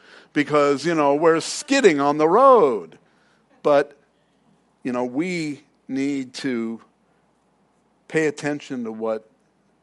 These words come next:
Jesus wants us to be doing. And that's what Paul is stressing here. Make no provision for the flesh to fulfill its lusts. We close with these things. We're,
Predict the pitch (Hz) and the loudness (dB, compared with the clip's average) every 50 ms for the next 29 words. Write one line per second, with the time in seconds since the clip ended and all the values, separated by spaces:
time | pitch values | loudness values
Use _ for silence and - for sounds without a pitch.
0 | _ _ _ 107 120 135 147 170 185 151 - 123 107 92 90 - - - _ - | _ _ _ -14 -10 -10 -8 -8 -10 -12 -10 -10 -10 -10 -10 -14 -20 -20 _ -14
1 | 110 107 104 101 101 - 113 101 92 - - _ 107 104 104 101 90 101 101 101 | -12 -12 -12 -12 -14 -12 -12 -12 -14 -14 -20 _ -20 -16 -16 -16 -12 -12 -12 -12
2 | 95 95 101 101 98 _ _ _ _ _ _ _ _ _ _ _ _ _ _ _ | -12 -14 -16 -16 -18 _ _ _ _ _ _ _ _ _ _ _ _ _ _ _
3 | _ - 123 127 131 123 - - 127 113 - _ - 127 123 120 117 113 123 135 | _ -14 -10 -6 -6 -6 -8 -8 -12 -12 -12 _ -2 0 0 0 0 -2 -4 -8
4 | 113 104 104 - - _ _ _ _ - - - - 143 131 120 - - 104 98 | -14 -14 -14 -16 -18 _ _ _ _ -20 -20 -10 -4 -4 -4 -4 -4 -12 -16 -16
5 | 98 90 95 98 87 80 80 - _ _ _ _ _ _ _ _ _ _ _ _ | -16 -16 -18 -18 -18 -18 -20 -20 _ _ _ _ _ _ _ _ _ _ _ _
6 | _ _ _ _ _ _ _ - 117 127 123 127 139 143 151 147 - 143 135 123 | _ _ _ _ _ _ _ -10 -8 -8 -8 -6 -4 -4 -4 -4 -4 -6 -8 -6
7 | 127 135 123 131 127 117 - 123 113 113 104 _ - 117 113 104 98 - - - | -6 -10 -10 -8 -10 -10 -10 -8 -10 -10 -12 _ -6 -6 -6 -6 -6 -12 -18 -18
8 | - 107 92 - 107 95 _ - 117 110 107 107 104 - _ - 104 98 _ - | -18 -18 -18 -18 -20 -20 _ -6 -4 -4 -4 -4 -8 -14 _ -18 -18 -16 _ -20
9 | - 92 92 87 - - - - - - _ - _ 127 123 117 _ - 156 151 | -18 -16 -16 -16 -18 -18 -18 -20 -20 -20 _ -20 _ -12 -12 -12 _ -2 0 2
10 | 151 143 135 131 123 - - _ _ _ _ _ _ _ _ _ _ _ _ _ | 2 2 0 -2 -6 -10 -18 _ _ _ _ _ _ _ _ _ _ _ _ _
11 | _ _ _ _ _ _ _ _ _ _ _ _ 135 135 131 135 _ _ - 147 | _ _ _ _ _ _ _ _ _ _ _ _ -4 -4 -4 -4 _ _ -8 -8
12 | 147 147 147 131 - - - 135 131 127 127 127 127 123 - - 131 135 131 131 | -8 -6 -10 -12 -12 -10 -6 -6 -4 -4 -4 -6 -8 -10 -12 -12 -6 -6 -6 -6